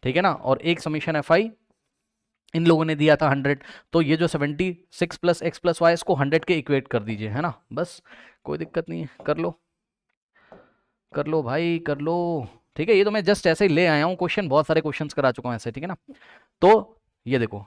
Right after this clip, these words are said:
यानी कि सेवेंटी सिक्स और प्लस x plus y is equals to कितना हो जाएगा बताओ, हंड्रेड, ठीक है। सेवेंटी सिक्स उधर जाएगा तो माइनस हो जाएगा, कितना बचेगा, हंड्रेड minus seventy six कितना होता है, ट्वेंटी फ़ोर। तो यानी कि एक इक्वेशन यहाँ से बनेगी,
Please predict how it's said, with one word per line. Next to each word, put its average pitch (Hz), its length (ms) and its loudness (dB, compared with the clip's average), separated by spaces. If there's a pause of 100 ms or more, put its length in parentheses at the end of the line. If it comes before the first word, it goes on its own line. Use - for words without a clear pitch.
(100)
यानी 131 180 -4
कि 170 80 -6
सेवेंटी 147 440 -2
सिक्स - 400 -4
और 143 100 0
प्लस 170 340 -2 (120)
x - 220 -8
plus 170 360 -4
y 127 300 2
is 127 160 -4
equals 151 280 -2
to 165 80 -6
कितना 160 200 -4
हो 147 80 0
जाएगा 123 180 -2
बताओ, 143 260 -2
हंड्रेड, 160 380 -4 (420)
ठीक 170 120 0
है। 196 60 4
सेवेंटी 143 320 -2
सिक्स 165 200 -4
उधर 165 160 2
जाएगा 160 240 4
तो 165 80 -2
माइनस 156 260 -2
हो 170 40 -4
जाएगा, 165 160 0
कितना 160 220 -4
बचेगा, 131 280 -2
हंड्रेड 147 220 0
minus 156 220 -2
seventy 147 200 -4
six 160 160 -4
कितना 160 200 -2
होता 139 140 4
है, 117 40 0
ट्वेंटी 262 240 -2
फ़ोर। 302 240 2 (360)
तो 127 60 -6
यानी 139 160 0
कि 170 120 -4
एक 165 200 -2
इक्वेशन 160 360 -6
यहाँ 160 160 0
से 180 100 -4
बनेगी, 180 360 -4